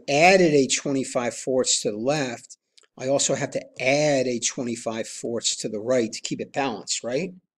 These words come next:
Tricky, I know. Fractions, get over your fractional phobia, right?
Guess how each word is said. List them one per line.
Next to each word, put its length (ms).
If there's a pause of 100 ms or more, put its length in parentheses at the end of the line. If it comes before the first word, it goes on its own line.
(1300)
Tricky, 560 (240)
I 120
know. 340 (180)
Fractions, 800 (420)
get 140
over 240
your 100
fractional 580
phobia, 540
right? 320